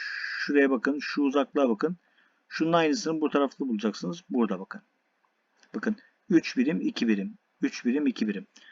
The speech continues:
Şimdi şu noktaya bakalım arkadaşlar. Şu noktanın mesela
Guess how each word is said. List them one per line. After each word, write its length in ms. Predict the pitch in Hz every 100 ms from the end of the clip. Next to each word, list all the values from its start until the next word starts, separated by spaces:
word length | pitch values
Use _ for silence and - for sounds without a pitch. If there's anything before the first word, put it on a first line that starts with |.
| - - - _
Şimdi 240 | - 180
şu 120 | 156
noktaya 340 | 180 165 170 156
bakalım 260 | 135 120
arkadaşlar. 560 | 113 107 120 110 - 180 _ _ _ _ _
Şu 180 | -
noktanın 340 | 170 156 165 165
mesela 480 | 165 151 165 208